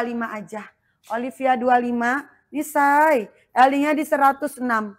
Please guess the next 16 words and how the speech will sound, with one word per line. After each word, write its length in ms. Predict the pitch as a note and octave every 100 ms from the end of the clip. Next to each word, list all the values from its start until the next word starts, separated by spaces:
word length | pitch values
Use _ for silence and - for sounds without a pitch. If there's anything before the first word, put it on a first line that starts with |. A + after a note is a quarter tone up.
| _ _ -
L 80 | C4
di 160 | D4+
satu 240 | D4+ C#4 C4+
kosong 400 | C4+ C4 C4+ C#4+
enam, 80 |
lucu. 720 | C#4 B3+ C4+ - C4 B3 A#3 A3+
Merahnya 400 | A3+ A#3 B3 B3+
lengan, 400 | A#3 A3+ A3+ - _ _ G#3
lengan 240 | A#3 A#3
ratu 400 | A3+ A3 G#3+ -
ya. 240 | A3 B3+ D#4 _ _ _ -
L 160 | B3+
di 80 | D4
satu 320 | D4 C4 C4
kosong 320 | C4 B3 B3
enam. 320 | A#3 G#3+ G3+